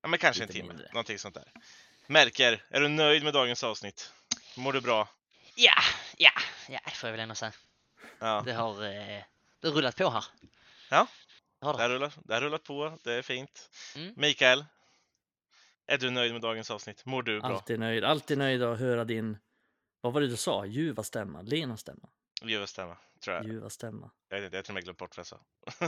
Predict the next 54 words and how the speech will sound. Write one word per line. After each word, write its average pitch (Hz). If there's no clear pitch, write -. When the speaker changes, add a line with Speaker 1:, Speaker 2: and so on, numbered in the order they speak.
Speaker 2:
men -
Speaker 1:
Men -
det 120
Speaker 2:
det 120
Speaker 1:
är 139
ljuva 139
stämma 120
också 107
bra, 98
men 107
jag 117
tror 117
det 104
var 90
det. 85
Jag 87
brukar 95
använda 87
det, 85
så -
att -
det 98
låter 98
rimligt 90
att -
jag 87
sa 123
Speaker 2:
Din, 110
Speaker 1:
så. -
Speaker 2:
eh, 107
paradgren 110
att 104
använda 107
ljuva 113
stämma. -
Speaker 1:
Ja. 98
Speaker 2:
Din -
Speaker 1:
Eh, 87
Speaker 2:
ljuva -
stämma. -
Speaker 1:
det 127
och -
uttrycket 104
rent 101
krasst. -
Speaker 2:
Ja, 156
det 185
Speaker 1:
Eh, 190
Speaker 2:
säger 165
du 139
också 143
ofta, -
faktiskt. 113
Speaker 1:
ja, 123